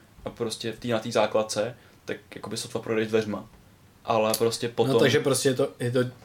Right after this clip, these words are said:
Speaker 2: máš větší a větší indeterminismus, takže větší a větší spektrum
Speaker 1: To je to
Speaker 2: prostě
Speaker 1: spektrum.
Speaker 2: reakcí, chování,
Speaker 1: Jo,
Speaker 2: možností.
Speaker 1: přesně tak. Máš tunelový vidění nejdřív a pak máš prostě
Speaker 2: Mhm.
Speaker 1: rozhled nějaký. Ale ten rozhled je samozřejmě taky determinovaný.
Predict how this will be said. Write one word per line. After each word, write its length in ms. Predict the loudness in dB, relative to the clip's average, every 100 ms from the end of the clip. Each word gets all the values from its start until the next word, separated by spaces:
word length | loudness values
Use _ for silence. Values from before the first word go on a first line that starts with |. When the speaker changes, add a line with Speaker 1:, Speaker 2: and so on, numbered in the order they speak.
| -10
Speaker 2:
máš 260 | -2 2 2
větší 280 | 2 2 2
a 20 |
větší 200 | 2 0
indeterminismus, 680 | 0 2 2 2 2 0 0
takže 220 | -2 0
větší 340 | 0 -2 -2 -4
a 40 |
větší 280 | -4 -6 -4
spektrum 580 | -4 0 0 0 0 0
Speaker 1:
To 40 |
je 60 | 0
to 140 | 0
Speaker 2:
prostě 220 | 0 2
Speaker 1:
spektrum. 420 | 0 -2 -6 -4
Speaker 2:
reakcí, 760 | 0 0 0 -2 -4 -2 -4 -6
chování, 720 | -4 -4 -2 -4 -6 -6 -6
Speaker 1:
Jo, 100 | -8 -8 -16
Speaker 2:
možností. 280 | -14 -10 -6
Speaker 1:
přesně 180 | -6 -6
tak. 240 | -8 -12 -16 -18
Máš 100 | -14
tunelový 400 | -6 -2 0 0
vidění 380 | -2 -2 -2 -2
nejdřív 280 | -2 -4 -6
a 60 |
pak 200 | -10 -8
máš 180 | -8 -8
prostě 340 | -10 -14 -12
Speaker 2:
Mhm. 80 | -4
Speaker 1:
rozhled 280 | -2 -2 -4 -10 -16
nějaký. 300 | -14 -14 -16 -18 -20 -20 -20 -6 2
Ale 400 | 4 4 2 -2
ten 160 | -8 -6
rozhled 300 | -4 -6 -6
je 60 | -8
samozřejmě 520 | -6 -8 -8 -10 -6
taky 260 | 0 0 0 -8
determinovaný. 580 | -6 -4 -4 -8 -12